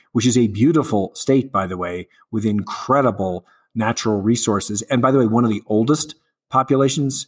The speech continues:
in the country and one of the most, uh, uh, the, the oldest population with most chronic conditions, is, like, number one or number two in vaccine, leveraging, uh, vaccine distribution, leveraging independent pharmacies, regular pharmacies,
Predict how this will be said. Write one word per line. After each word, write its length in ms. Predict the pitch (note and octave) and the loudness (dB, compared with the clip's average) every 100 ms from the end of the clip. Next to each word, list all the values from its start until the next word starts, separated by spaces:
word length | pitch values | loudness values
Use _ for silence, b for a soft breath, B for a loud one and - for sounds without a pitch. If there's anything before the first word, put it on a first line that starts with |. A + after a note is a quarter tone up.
| - | -8
in 140 | B2 | -6
the 80 | B2 | -4
country 400 | - C3 C#3+ B2+ | -4 -4 -4 -2
and 140 | A#2 | -2
one 100 | A2+ | 0
of 60 | A2+ | 0
the 60 | A2+ | 2
most, 300 | A2 G#2+ - B B B | 0 -2 -6 B B B
uh, 300 | G#2+ G#2+ G#2+ G#2 | -2 0 0 0
uh, 260 | A2 G#2+ G#2 A#2 | -2 -2 -2 -6
the, 320 | A2+ A2+ A2+ | -12 -10 -10
the 220 | A2+ A2 _ | -10 -14 _
oldest 320 | B2 C#3+ C3+ | 2 2 0
population 540 | - B2 A2+ A#2 - A2 | -2 0 2 2 2 -2
with 100 | G#2 | 0
most 320 | A2+ A2+ - | 0 -2 -4
chronic 320 | - A#2 A2 | -4 -2 -2
conditions, 500 | G2+ A#2+ C#3 G#2 - B B | -2 -2 -2 -6 -10 B B
is, 120 | - A#2+ | -4 -2
like, 160 | G#2 | -2
number 260 | G#2 B2+ A2+ | 0 2 2
one 220 | G#2 B2 | 2 2
or 60 | A2+ | 2
number 280 | A2 G#2 | 2 0
two 200 | F#2+ F3+ | -2 0
in 120 | G3 G#2 | 2 0
vaccine, 500 | G2 G2 - G#2 G#2 b b B2+ | -2 -4 -4 -4 -6 b b -2
leveraging, 640 | A#2 B2 A2+ A#2+ A2 A2 - | 2 2 2 0 0 -4 -8
uh, 60 | A2 - | -12 -2
vaccine 380 | A2+ A#2 - A2 | -2 0 0 0
distribution, 560 | G#2+ - G#2 G2+ A2 b b - | -2 -2 -4 -2 -8 b b -2
leveraging 480 | B2 A#2+ A2+ G2+ - | 2 2 2 -2 -2
independent 500 | C3+ C3+ C#3 B2+ A#2+ | 0 0 0 0 0
pharmacies, 500 | B2 B2 A#2+ B2 A2 | 0 0 0 -2 0
regular 360 | A#2 B2 A#2+ | 2 2 0
pharmacies, 520 | A2+ B2 A#2 A2 A#2 | 0 0 0 0 -2